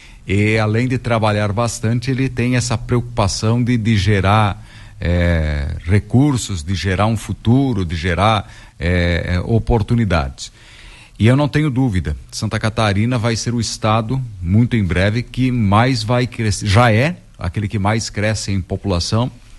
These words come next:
mas vai ser um, um, um dos estados mais populosos do Brasil, muito em breve, justamente pela chegada, é, de muitos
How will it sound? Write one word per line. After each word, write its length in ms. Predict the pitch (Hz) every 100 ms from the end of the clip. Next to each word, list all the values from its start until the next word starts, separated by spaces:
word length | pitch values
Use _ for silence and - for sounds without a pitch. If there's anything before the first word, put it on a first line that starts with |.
| - - - -
mas 300 | 78 98 107
vai 160 | 95 107
ser 240 | - 110
um, 60 | 120
um, 480 | 123 110 101 107 107
um 40 |
dos 180 | 117 98
estados 460 | 98 - 104 107 90
mais 380 | 95 123 151
populosos 1120 | - - 165 - 143 98 110 123 113 143 - -
do 240 | 90 147
Brasil, 640 | 139 110 85 73 95 117 117 - - -
muito 440 | 85 95 107 107 120
em 80 |
breve, 360 | 113 92 92 107
justamente 520 | 101 107 123 101 95
pela 240 | - 117 113
chegada, 720 | - 156 127 101 107 110 110 - - -
é, 140 | - 107
de 140 | 107
muitos 1080 | 87 85 98 117 113 117 120 117 98 - -